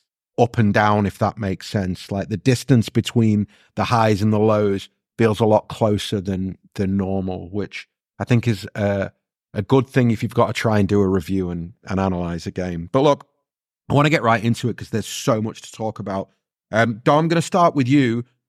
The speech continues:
and the team selection. Now, I'm gonna gi-, I'm gonna throw you a hand grenade as the opening <clears throat> question because I like to throw hand grenades around, um, after games like this. Uh,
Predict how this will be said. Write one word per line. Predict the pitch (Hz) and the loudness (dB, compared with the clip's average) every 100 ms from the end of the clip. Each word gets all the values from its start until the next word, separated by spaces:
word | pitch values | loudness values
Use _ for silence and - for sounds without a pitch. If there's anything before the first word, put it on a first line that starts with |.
| - | -2
and | 110 110 107 98 _ _ _ | 0 0 -2 -6 _ _ _
the | 120 | -12
team | - 135 127 117 113 - - | -4 0 2 2 -2 -8 -16
selection. | - 120 107 - - 110 95 90 - _ _ _ - | -8 -4 -4 -4 -10 -12 -12 -16 -18 _ _ _ -2
Now, | 135 131 139 - _ _ _ _ _ 151 | 2 4 2 -2 _ _ _ _ _ 0
I'm | 175 | 2
gonna | 180 147 | 2 4
gi-, | 139 - | 2 2
I'm | 139 156 | 2 2
gonna | 135 | 2
throw | - 135 | 2 2
you | 117 | 4
a | 101 | 2
hand | - 123 120 | 0 0 2
grenade | 110 101 98 92 | 2 2 2 0
as | - | -2
the | 110 | -4
opening | 95 - 101 - | -4 -2 -4 -2
<clears throat> | |
question | 98 - - 92 | -6 -6 -4 -4
because | - | -2
I | 104 | 2
like | 104 104 | 4 2
to | - | -2
throw | - 95 | 0 0
hand | 95 98 | 0 -2
grenades | 92 95 92 95 95 | 0 -2 -2 -2 0
around, | 98 95 92 95 - _ _ _ _ | 2 4 2 0 -2 _ _ _ _
um, | - 95 95 87 - | -2 2 2 0 -2
after | 104 - 107 | -4 -2 0
games | 98 95 95 - | 2 2 -2 -4
like | 95 87 | -6 -6
this. | - 98 104 - _ _ _ _ | -4 -4 -4 -12 _ _ _ _
Uh, | - 110 | -10 -10